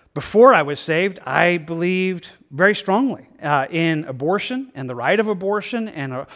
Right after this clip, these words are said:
a woman's free will, whatever you call in that. It's worth us thinking about, right? Tomorrow is the anniversary of Roe versus Wade, and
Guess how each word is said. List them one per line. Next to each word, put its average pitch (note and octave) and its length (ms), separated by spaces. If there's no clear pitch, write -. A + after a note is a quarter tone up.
a D3+ 260
woman's F#3+ 340
free G3+ 240
will, G#3 320
whatever G#3 320
you G#3+ 140
call G3+ 360
in G3+ 100
that. A3 260
It's - 140
worth F#3 180
us F#3 140
thinking F#3+ 240
about, F3 180
right? F#3 240
Tomorrow F3 400
is E3+ 340
the D3+ 120
anniversary F3 420
of D3 140
Roe F3 120
versus E3+ 360
Wade, D#3+ 340
and A#2 140